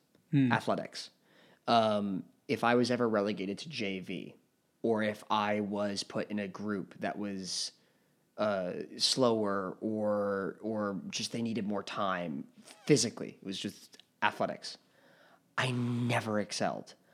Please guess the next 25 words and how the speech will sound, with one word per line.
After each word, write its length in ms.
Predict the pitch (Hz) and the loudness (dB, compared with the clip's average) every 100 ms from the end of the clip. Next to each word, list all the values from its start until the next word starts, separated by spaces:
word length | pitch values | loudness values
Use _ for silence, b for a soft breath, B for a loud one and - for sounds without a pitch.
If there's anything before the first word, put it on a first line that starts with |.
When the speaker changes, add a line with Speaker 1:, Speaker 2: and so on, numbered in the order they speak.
| b b | b b
Speaker 2:
I, 260 | - 120 110 107 | 4 4 4 0
I 280 | - 110 107 - | 2 2 0 -4
totally 440 | - 147 120 117 | 4 6 8 6
tapped 280 | 107 107 92 | 2 0 -2
out. 180 | 85 - _ _ - | -6 -8 _ _ -6
One 200 | 127 120 | 2 2
hundred 480 | - - 123 110 101 | 2 2 4 4 0
percent. 440 | 104 - 87 - | -2 -2 -4 -2
There 120 | 117 | 0
was 160 | 117 110 | 2 2
no 160 | 120 98 | 2 2
drive. 560 | - 127 135 131 131 | 4 8 10 10 8
There 80 | 123 | 4
was 160 | 113 101 | 0 0
no 140 | 98 | -2
challenge. 580 | - - 127 120 120 110 | 0 4 6 6 4 2
There 120 | 110 | 0
wasn't 240 | 110 110 | 0 -2
anything 320 | - 110 107 101 | -2 -4 -2 -4
to 40 | |
bite 240 | 90 95 92 | 0 0 6
into. 380 | 131 143 143 | 6 6 4
There 100 | 123 | 2
wasn't 260 | 107 101 107 | 2 -2 -6
something 300 | 104 - 87 | -6 -8 -8